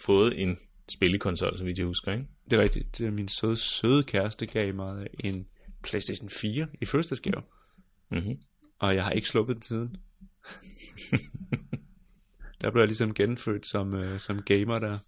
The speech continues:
Speaker 1: Ja, man kan finde dig på PlayStation Messages. <laughs>
Speaker 2: Det kan man. Nikolaj R R R. Så kan I bare skrive. Så tager vi lige et,
Speaker 1: Mhm.
Speaker 2: øh, et slag Destiny eller et eller andet.
Speaker 1: Mhm.
Speaker 2: Eller Battlefront.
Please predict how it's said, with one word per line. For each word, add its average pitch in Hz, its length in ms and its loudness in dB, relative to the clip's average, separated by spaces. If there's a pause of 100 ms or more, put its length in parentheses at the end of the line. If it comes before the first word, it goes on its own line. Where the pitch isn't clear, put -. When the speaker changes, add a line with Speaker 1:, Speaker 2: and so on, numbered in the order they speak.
(440)
Speaker 1:
Ja, 107 100 0 (220)
man 98 120 6
kan 101 120 -2
finde 107 260 6
dig 107 140 2
på 92 300 4
PlayStation 98 500 4
Messages. 95 420 0 (1000)
<laughs> - 960 -20
Speaker 2:
Det 113 100 0
kan 95 160 8
man. 104 180 -4 (840)
Nikolaj 104 480 0 (100)
R 107 360 0
R 101 320 2
R. 123 280 2
Så - 60 -12
kan 131 100 2
I 123 40 4
bare 117 140 0
skrive. 131 380 -2
Så - 120 -4
tager 120 180 2
vi 107 60 2
lige 113 220 -2
et, - 140 0
Speaker 1:
Mhm. 104 180 -2
Speaker 2:
øh, 101 220 0 (1080)
et 110 200 -2
slag 98 400 4
Destiny 107 340 4
eller 98 120 0
et 101 40 2
eller 104 140 0
andet. 104 140 0 (800)
Speaker 1:
Mhm. 104 280 2 (540)
Speaker 2:
Eller 95 200 0
Battlefront. 95 400 2